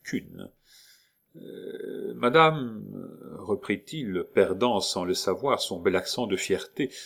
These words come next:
je bénis la Providence qui m'a inspiré la pensée de multiplier les précautions.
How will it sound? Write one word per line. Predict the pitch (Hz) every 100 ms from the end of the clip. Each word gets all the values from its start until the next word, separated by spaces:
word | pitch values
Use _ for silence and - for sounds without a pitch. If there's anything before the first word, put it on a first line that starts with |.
| - -
je | 123 117 117 107
bénis | 113 110 131 98
la | 98
Providence | 98 - 95 95 113 87 -
qui | 98
m'a | 95
inspiré | 95 - - 196 104 90 - - -
la | 92
pensée | - 98 135 - 104
de | 95
multiplier | 92 107 104 107 - 90 104 101
les | -
précautions. | - 95 95 - - -